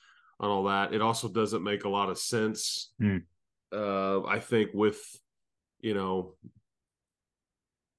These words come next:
Speaker 1: yeah, so I, I, I think, I think the Big twelve will sit tight right now. I really do. I think, um,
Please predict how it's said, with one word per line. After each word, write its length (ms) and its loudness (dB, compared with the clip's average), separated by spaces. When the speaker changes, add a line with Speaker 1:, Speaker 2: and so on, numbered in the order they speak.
Speaker 1:
yeah, 180 8
so 140 6
I, 240 8
I, 100 2
I 60 6
think, 240 4
I 100 4
think 240 0
the 80 -4
Big 200 -2
twelve 240 2
will 80 -6
sit 260 -6
tight 260 -2
right 180 -4
now. 300 -4
I 60 0
really 260 2
do. 300 -2
I 80 2
think, 400 -2
um, 560 0